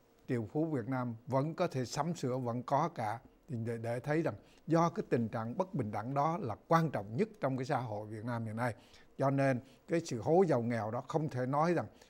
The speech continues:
đã phát triển hay không phát triển hay là áp dụng tiêu chuẩn nào, nhưng quan trọng nhất là do cái tình trạng bất bình đẳng ở trong xã hội Việt Nam, thưa cô.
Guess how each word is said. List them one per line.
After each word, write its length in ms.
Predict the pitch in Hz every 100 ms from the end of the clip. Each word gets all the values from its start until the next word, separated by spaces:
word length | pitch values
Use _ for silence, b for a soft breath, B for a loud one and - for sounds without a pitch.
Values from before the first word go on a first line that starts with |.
| B
đã 220 | 139 135
phát 240 | 160 180 -
triển 200 | 135 135
hay 120 | 170
không 240 | 147 147
phát 180 | 165 165
triển 240 | 143 127 160 B B
hay 200 | 151 165
là 100 | 127
áp 240 | 165 -
dụng 180 | 131 120
tiêu 180 | 165 147
chuẩn 240 | 139 147
nào, 180 | 135 101 - 139
nhưng 180 | 143
quan 240 | 143 143 135
trọng 220 | 104 113
nhất 120 | 175 175 B B -
là 100 | 123
do 300 | 110 127 127
cái 180 | - -
tình 200 | 117 110
trạng 200 | 98 107 -
bất 220 | - 180
bình 160 | 107
đẳng 220 | 104 107 -
ở 100 | 127
trong 200 | 123 117
xã 160 | 123 123
hội 260 | 113 101
Việt 160 | 107 101
Nam, 200 | 120 110 -
thưa 80 | 110
cô. 140 | 110